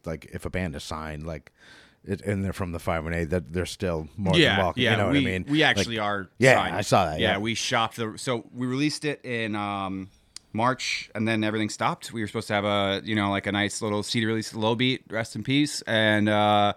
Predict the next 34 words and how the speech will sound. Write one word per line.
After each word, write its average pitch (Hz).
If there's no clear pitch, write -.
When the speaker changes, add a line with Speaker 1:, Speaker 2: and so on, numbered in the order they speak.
Speaker 2:
we 123
shopped 135
it 135
around. 131
We 131
got 123
hooked 127
up 120
with 120
Mint 113
four 120
hundred 113
Records. 120
Um, 95
a 101
friend 104
of 98
T -
J's, 101
uh, 92
in 95
the, 92
a 95
band 98
called 98
The 87
Racer 104
was 104
on 113
the 104
label, 107
so 104
they 98
kinda 98